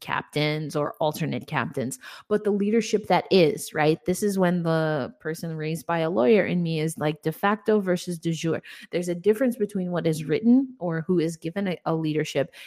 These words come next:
and what is or who takes on leadership qualities. So you have to figure all of that out. It's a little bit of a power struggle,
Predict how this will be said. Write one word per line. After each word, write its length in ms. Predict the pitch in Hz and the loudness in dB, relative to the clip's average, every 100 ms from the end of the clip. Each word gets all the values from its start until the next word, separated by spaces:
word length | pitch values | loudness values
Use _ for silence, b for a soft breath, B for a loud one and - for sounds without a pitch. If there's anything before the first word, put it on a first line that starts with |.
| B | B
and 420 | 185 170 175 170 | -2 0 0 -2
what 260 | 156 170 170 - | 0 4 4 4
is 360 | 170 - - - b | 2 0 -6 -12 b
or 180 | - 165 | 2 4
who 420 | 156 196 185 180 - | 4 0 0 -2 -6
takes 380 | - 202 180 - - | -4 -2 -2 -4 -8
on 380 | 165 156 151 143 | -4 -4 -4 -6
leadership 400 | 156 151 - - - | -2 -2 -4 -10 -8
qualities. 560 | 151 143 131 - - - B B | -2 -2 -2 -8 -14 -18 B B
So 160 | - 185 | -8 -4
you 120 | 165 | -4
have 420 | 185 233 247 247 | 4 6 6 2
to 240 | - 214 196 | 4 4 4
figure 400 | - 247 247 - | 4 4 6 6
all 180 | 202 226 | 6 4
of 120 | 185 | 4
that 180 | 190 196 | 2 4
out. 280 | 220 160 - B B - | 4 4 0 B B -2
It's 200 | 175 202 | -2 2
a 40 | |
little 240 | 220 202 | 4 4
bit 140 | 247 269 | 6 4
of 100 | 277 | 2
a 60 | |
power 380 | 285 254 247 330 | -2 2 4 4
struggle, 480 | - - 170 - - | 2 2 2 2 -6